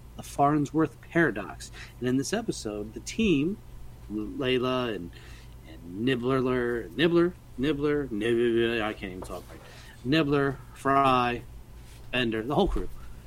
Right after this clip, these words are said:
finds a box. And the box has multiple universes in it. And so there's different things that, that act and react.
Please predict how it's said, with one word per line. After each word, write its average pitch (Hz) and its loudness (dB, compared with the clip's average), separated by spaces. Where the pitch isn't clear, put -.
finds 120 0
a 107 -4
box. - -2
And 101 -8
the 104 -8
box 147 2
has 160 2
multiple 139 0
universes 143 2
in 87 -10
it. 78 -12
And 107 -6
so 107 -6
there's 104 -6
different - -6
things 143 0
that, 135 -6
that 139 -2
act 147 -2
and 117 -6
react. 92 -12